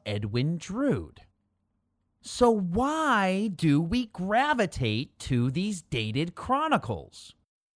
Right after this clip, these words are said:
Probably because they themselves are inspired by even older stories and authors. If you have any memory of your literary classes from school,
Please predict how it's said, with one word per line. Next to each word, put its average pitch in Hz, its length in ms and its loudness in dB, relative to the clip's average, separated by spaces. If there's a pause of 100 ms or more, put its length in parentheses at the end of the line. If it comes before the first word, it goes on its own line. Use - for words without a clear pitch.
(160)
Probably 120 920 4
because 139 840 0
they 185 300 4
themselves 180 1120 2 (340)
are 135 320 6
inspired 139 840 0
by 180 300 4
even 147 340 0
older 220 580 6
stories 120 640 4
and 113 160 -4
authors. - 720 0 (640)
If 151 220 0
you 151 200 2
have 160 400 4
any 151 260 2
memory 139 520 2
of 120 180 2
your 123 200 2
literary 135 560 2
classes 127 520 2
from 98 280 -4
school, 170 760 0